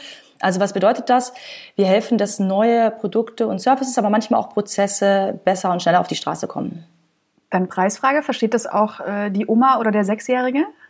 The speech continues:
Speaker 2: Was sagst du denen?
Speaker 1: Nee, die verstehen das eher nicht. Also, äh,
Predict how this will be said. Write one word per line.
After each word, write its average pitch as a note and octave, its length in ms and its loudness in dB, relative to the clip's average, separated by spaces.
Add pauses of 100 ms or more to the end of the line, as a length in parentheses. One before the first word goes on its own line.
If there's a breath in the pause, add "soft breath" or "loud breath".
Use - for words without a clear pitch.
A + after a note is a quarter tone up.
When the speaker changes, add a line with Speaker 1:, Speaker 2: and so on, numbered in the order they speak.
(100)
Speaker 2:
Was A3 120 -4
sagst A3+ 200 -4
du A3 60 2
denen? A3 300 -2 (880 soft breath)
Speaker 1:
Nee, B3 560 4
die A#3 160 2
verstehen A#3 300 0
das G#3+ 140 -2
eher A3 260 0
nicht. B3+ 500 2
Also, G#3+ 360 2
äh, - 60 0